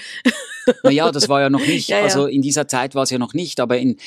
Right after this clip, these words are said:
Speaker 2: in, in der, in den Teenagerjahren oder auch später noch, ähm, dass, dass wie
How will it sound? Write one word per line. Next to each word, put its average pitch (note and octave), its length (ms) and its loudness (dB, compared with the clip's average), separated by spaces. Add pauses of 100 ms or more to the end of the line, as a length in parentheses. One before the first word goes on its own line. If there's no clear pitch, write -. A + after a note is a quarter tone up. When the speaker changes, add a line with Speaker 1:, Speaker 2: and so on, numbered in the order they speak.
(140)
Speaker 2:
in, C#3 120 2
in C#3+ 280 2
der, C3 280 0
in D3 100 -4
den D#3+ 140 -2
Teenagerjahren A#2 1080 0
oder A#2 300 -4
auch C3 140 -2
später C#3 560 0
noch, B2+ 260 -2 (380)
ähm, B2 580 -2 (380)
dass, - 520 -2 (600)
dass - 340 0 (300)
wie D3 440 -6